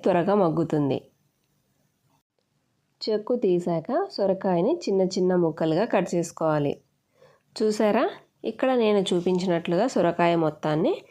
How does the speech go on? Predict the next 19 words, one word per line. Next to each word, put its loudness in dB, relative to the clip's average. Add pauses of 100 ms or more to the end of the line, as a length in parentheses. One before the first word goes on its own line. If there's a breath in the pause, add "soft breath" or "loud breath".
(440 soft breath)
చిన్న 2 (140)
చిన్న 2 (100)
ముక్కలుగా 2 (120)
కట్ -4
చేసుకొని 0 (200)
పక్కన 2
ఉంచుకోండి. 0 (1600 soft breath)
అలాగే 2 (300)
ఒక 0 (140)
పెద్ద 2 (140)
ఉల్లిపాయని 2
తీసుకొని -2 (320)
ఎంత 0 (120)
సన్నగా 2
వీలైతే 2 (260)
అంత 0 (140)
సన్నగా 2 (100)
తరిగి 2
పెట్టుకోవాలి. 0